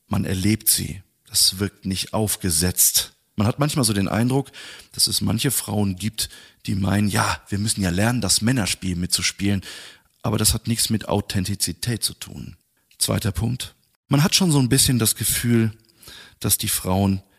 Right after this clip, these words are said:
in Chefetagen, die dort an dieser Funktion angekommen sind, ein bisschen eine Teflonschicht haben.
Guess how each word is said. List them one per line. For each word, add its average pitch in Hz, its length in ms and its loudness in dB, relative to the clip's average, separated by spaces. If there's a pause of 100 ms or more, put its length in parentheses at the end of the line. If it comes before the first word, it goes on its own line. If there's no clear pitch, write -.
(120)
in 92 100 -4
Chefetagen, 92 800 -2
die 90 140 -8
dort 92 280 0
an 85 120 -4
dieser - 240 -6
Funktion - 440 0
angekommen 107 520 2
sind, 110 280 2 (380)
ein - 40 -12
bisschen 151 220 0
eine 131 220 0
Teflonschicht - 840 -2
haben. - 340 -16